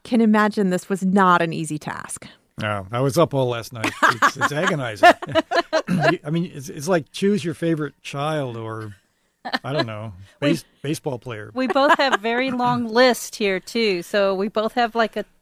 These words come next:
Speaker 3: a, a sheet of paper that has probably twenty, thirty
Speaker 2: Yeah,
Speaker 3: trees
Speaker 2: this
Speaker 3: on
Speaker 2: is
Speaker 3: it.
Speaker 2: a, uh, two-hour program, right?
Speaker 3: Yeah.
Speaker 1: Perfect. That'll be perfect. <laughs> All right. Well, let's, let's start small because, of course, as, as I just said, you've gotta pick a tree that works for the site that you have, which I know a
Speaker 3: Mm-hmm.
Speaker 1: lot of us have a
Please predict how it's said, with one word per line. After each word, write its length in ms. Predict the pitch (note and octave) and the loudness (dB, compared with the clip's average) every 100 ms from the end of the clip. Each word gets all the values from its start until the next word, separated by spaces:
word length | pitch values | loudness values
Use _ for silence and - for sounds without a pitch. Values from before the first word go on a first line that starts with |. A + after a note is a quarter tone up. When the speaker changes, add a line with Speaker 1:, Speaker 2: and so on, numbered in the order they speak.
| _ | _
Speaker 3:
a, 500 | - G3+ G3 C#3 G3+ | -2 0 -2 -2 -4
a 40 | G3 | -4
sheet 260 | - B3+ | -4 -4
of 80 | B3+ | -4
paper 460 | - A3+ - B3 A3 | -4 -4 -2 -2 -2
that 160 | G#3 | -6
has 240 | F#3+ A3+ - | -6 -10 -12
probably 560 | - B3 C#4 A#3+ G3+ - | -8 -6 -6 -6 -8 -10
twenty, 580 | _ F3+ F#3+ A#3+ B3+ B3+ | _ -12 -6 -4 -4 -4
thirty 520 | G#3 G#3+ B3+ B3+ B3 | -8 -10 -8 -8 -8
Speaker 2:
Yeah, 100 | E3+ | -8
Speaker 3:
trees 220 | F3+ A3 | -4 -2
Speaker 2:
this 180 | D#3+ B3+ | 0 0
Speaker 3:
on 60 | - | 0
Speaker 2:
is 40 | |
Speaker 3:
it. 20 | C#3+ B2+ | 2 0
Speaker 2:
a, 20 | A#2+ | -2
uh, 60 | A2 | -2
two-hour 380 | G#3+ F#3+ C#3+ B2+ | 4 6 6 4
program, 440 | F3 D#3 A2+ G2 | 2 2 0 -4
right? 220 | A#2 - | -4 -2
Speaker 3:
Yeah. 80 | - | 2
Speaker 1:
Perfect. 520 | C4 B3+ A3+ C#4 B3 | 4 4 0 -2 0
That'll 240 | D#4+ A3 A#3 | 2 4 4
be 160 | A3 | 2
perfect. 520 | A3 A#3+ G3 - - C4 | 2 0 -2 -8 -8 -6
<laughs> 80 | - | 2
All 80 | D#4+ | 6
right. 220 | D#4+ E4 | 8 8
Well, 160 | D4 E4+ | 8 8
let's, 280 | F4+ A#4+ - | 8 6 2
let's 360 | - E4 F#4+ F#3+ | 2 4 6 2
start 580 | - - F#4+ F4+ E4+ - | -4 2 6 6 4 -4
small 920 | - - - C4+ C4+ G#3+ C#3 F#2 G#3+ | -10 -8 -4 4 6 8 6 0 -2
because, 360 | A3 B3 B3 A#3 | -2 -2 -2 -2
of 160 | A#3 | -6
course, 360 | - B3 A#3 - | -4 0 0 0
as, 280 | G#3+ G#3+ A3+ | 0 2 2
as 260 | A3+ A3+ A3 | 4 4 4
I 300 | F#3+ A3 A#3 | 4 4 4
just 420 | G#3+ B3+ C#4 - | 2 0 0 -2
said, 220 | F4 A3 | -2 0
you've 180 | G#3+ G#3+ | -4 -2
gotta 720 | A#3+ G#3 G#3 G#3 G3 G#3 A3+ - | 0 0 0 -2 -4 -2 -2 -2
pick 180 | D#4+ | -4
a 60 | D4+ | -2
tree 480 | - D#4 C#4 G3 F3 | -6 -4 0 0 0
that 260 | E3 F#3 | 2 0
works 380 | G#3 G#3+ A3 B2+ | 0 0 0 -2
for 120 | - | -4
the 120 | G#3+ G#3+ | -2 -4
site 640 | - - A#3 G#3 - G#3 | -6 0 2 2 -2 -6
that 160 | G3 F#3+ | -2 -2
you 220 | G3+ G3 | 0 -4
have, 560 | G3 C4 F3+ G#2+ C3 F#3+ | -2 2 4 2 0 -4
which 260 | G3 F#3+ | -6 -4
I 100 | - | -2
know 220 | G3 G3+ | -2 0
a 40 | G3 | 0
Speaker 3:
Mm-hmm. 80 | F#3+ | 2
Speaker 1:
lot 160 | F#3+ | 2
of 100 | G3+ | 2
us 160 | F#3+ B3 - | 0 0 0
have 100 | |
a 80 | - | 2